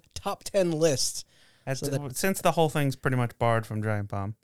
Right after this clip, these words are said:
Speaker 1: Yes.
Speaker 2: we're borrowing another. I borrowed another thing from Giant Bomb, which is,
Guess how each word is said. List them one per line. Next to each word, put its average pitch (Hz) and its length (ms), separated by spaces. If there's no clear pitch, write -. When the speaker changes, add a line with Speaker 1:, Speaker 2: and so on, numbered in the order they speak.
Speaker 1:
Yes. - 380
Speaker 2:
we're 120 100
borrowing 135 380
another. 135 260
I 139 140
borrowed 135 320
another 127 260
thing 120 220
from 117 120
Giant 107 280
Bomb, 107 240
which - 180
is, 110 260